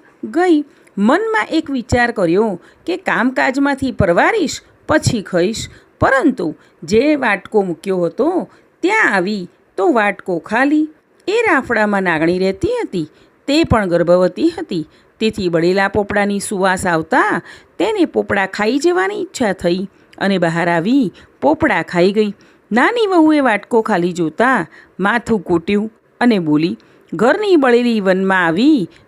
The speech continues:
તો વનમાં પણ આગ લાગી. બળ્યું મારું નસીબ જ ફૂટેલું છે. કોને દોષ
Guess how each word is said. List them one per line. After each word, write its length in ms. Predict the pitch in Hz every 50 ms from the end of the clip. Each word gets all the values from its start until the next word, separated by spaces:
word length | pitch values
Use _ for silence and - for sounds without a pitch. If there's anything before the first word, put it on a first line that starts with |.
| _ _
તો 120 | 302 294
વનમાં 500 | 240 185 190 233 285 330 370 381 370 330
પણ 240 | 269 - 220 202 190
આગ 240 | 175 170 165 165 165
લાગી. 420 | 160 165 170 170 180 214 214 208 - _ _ - - - _ _ 196
બળ્યું 320 | 233 277 359 403 403 370
મારું 320 | 349 311 294 277 277 262
નસીબ 400 | 226 196 196 - - 202 190 196
જ 140 | 240 262 -
ફૂટેલું 540 | - - 359 - - 349 359 311 320 294 254
છે. 340 | - - 233 170 151 156 - _ _ _ _ _
કોને 380 | - - - 480 508 508 427 294
દોષ 240 | 202 180 170 190